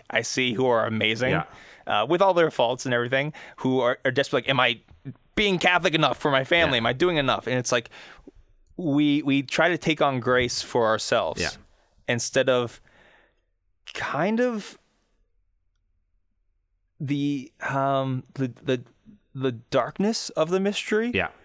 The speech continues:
Speaker 1: Not darkness in the sense of, of evil, but in the sense that you cannot see.
Speaker 2: Right.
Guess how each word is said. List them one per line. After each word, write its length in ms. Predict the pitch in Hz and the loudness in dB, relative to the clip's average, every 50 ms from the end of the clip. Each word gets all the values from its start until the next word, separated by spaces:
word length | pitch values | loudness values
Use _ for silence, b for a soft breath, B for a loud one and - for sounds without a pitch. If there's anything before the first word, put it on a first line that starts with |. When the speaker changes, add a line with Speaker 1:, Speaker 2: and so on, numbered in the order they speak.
| b b b b _ | b b b b _
Speaker 1:
Not 160 | 156 165 165 | 2 2 4
darkness 340 | - 175 175 156 175 156 156 | 2 0 2 2 0 0 0
in 40 | 139 | 0
the 20 | |
sense 180 | 147 143 123 131 | 0 0 0 0
of, 220 | 131 117 104 - - - | 0 0 -2 -6 -8 -2
of 260 | 135 135 123 117 - | 0 0 0 0 0
evil, 340 | 95 127 139 151 175 208 226 | 0 -2 0 2 2 0 2
but 100 | 185 160 | 2 0
in 40 | 139 | -2
the 60 | 123 | 0
sense 260 | - 135 127 127 - - | 0 -2 -2 -2 -2 -4
that 100 | 123 110 | -2 -2
you 100 | 117 113 | -2 -4
cannot 380 | - - 160 156 151 151 - | -4 -4 -2 0 0 -2 -2
see. 240 | - - - 330 - | -2 -2 -2 -2 0
Speaker 2:
Right. 220 | - 90 80 - | 0 -4 -4 -4